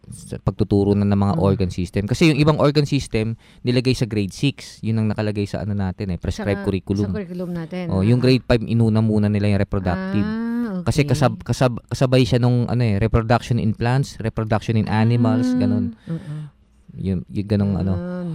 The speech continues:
Speaker 1: So, yun ang, ano, no, yun ang dahilan ba't ganun yung, ano, nila,
Speaker 2: Mm.
Speaker 1: ah, curriculum.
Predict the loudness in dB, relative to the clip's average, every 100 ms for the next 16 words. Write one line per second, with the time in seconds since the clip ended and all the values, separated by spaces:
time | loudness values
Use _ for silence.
0 | -10 -4 2 4 6 4 4 2 2 2
1 | 2 0 2 2 2 0 0 -4 -4 -2
2 | -2 -2 -4 -6 -4 -4 -6 -8 -8 -10
3 | -12 -12 -4 -4 -2 -2 -2 0 0 0